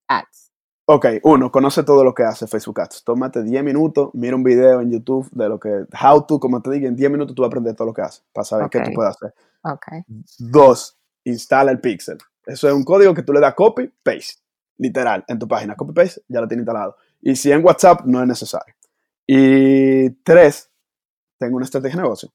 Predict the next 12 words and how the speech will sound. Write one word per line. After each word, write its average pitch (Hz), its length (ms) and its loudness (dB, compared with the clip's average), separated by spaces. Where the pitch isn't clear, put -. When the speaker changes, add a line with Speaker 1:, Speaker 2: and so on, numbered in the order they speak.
Speaker 2:
Hazlo 127 180 -2
con 139 120 -4
intención. 123 440 -6
O 120 60 -16
sea, 117 200 -2
Speaker 1:
Ok. - 60 -4
Speaker 2:
si 120 140 -10
tú 113 200 -12
quieres 143 600 6
que 135 100 0
vendan 135 380 0
plátano, 131 560 2